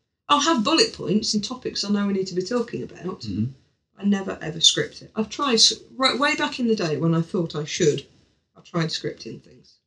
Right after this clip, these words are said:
Speaker 2: Right.
Speaker 1: And it was just abysmal. Because I'd find that naturally I'd pick up something from over there
Speaker 2: Mm-hmm.
Speaker 1: and know I needed to be talking about it, but I had the script here and, uh, uh, uh.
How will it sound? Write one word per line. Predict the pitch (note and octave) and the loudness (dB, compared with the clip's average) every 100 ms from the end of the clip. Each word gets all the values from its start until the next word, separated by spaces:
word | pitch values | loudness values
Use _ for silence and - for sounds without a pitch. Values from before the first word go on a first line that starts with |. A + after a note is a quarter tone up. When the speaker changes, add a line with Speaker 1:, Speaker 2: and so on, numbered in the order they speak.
| _ | _
Speaker 2:
Right. | G2 E2 _ _ _ _ - | -20 -20 _ _ _ _ -2
Speaker 1:
And | E3+ E3 D#3+ - | 4 4 2 0
it | F#3 C#3+ | -2 0
was | D3 | -4
just | - D3+ - - | -4 -8 -8 -8
abysmal. | G#3 C4+ - D3+ D3+ - _ _ _ _ _ - | -2 2 2 2 -2 -6 _ _ _ _ _ -6
Because | A3+ - E4 F3+ - | -4 2 6 6 6
I'd | A3 A3 | 4 2
find | C4+ A3+ G#3 | 4 4 4
that | G3+ | 2
naturally | A3 D#4 E4 - G3 D3 F#3+ - | 2 2 4 4 6 6 4 4
I'd | G#3 G3 | 2 2
pick | D#4+ D4 | -2 0
up | - - | 2 6
something | A#3+ A3 A3 G#3 | 6 6 6 4
from | A3 | 8
over | G#3+ G3+ G3+ | 8 8 6
there | C4 G#3 E3 A3+ - - A#2+ | 4 6 6 4 -2 -20 -6
Speaker 2:
Mm-hmm. | A2+ | 6
Speaker 1:
and | G3+ G3+ G#3+ | 10 10 8
know | B3 B3 | 6 8
I | G#3 | 10
needed | G#3+ G#3 G3 | 10 8 4
to | - | 2
be | G3 | 0
talking | C#4 C#4 G#3+ F3+ | -2 -2 0 0
about | E3 D3+ D#3 | 0 -2 0
it, | E3+ - - - _ - | 2 2 -4 -20 _ -2
but | C4 | 2
I | |
had | B3+ C4 | 2 4
the | A3 | 8
script | - - D4+ - | 10 10 6 6
here | - A#3+ G#3+ A3 | 4 6 8 8
and, | A3 | 6
uh, | F4 - - | 2 2 4
uh, | D#4+ - | 4 6
uh. | F#4 - | 4 4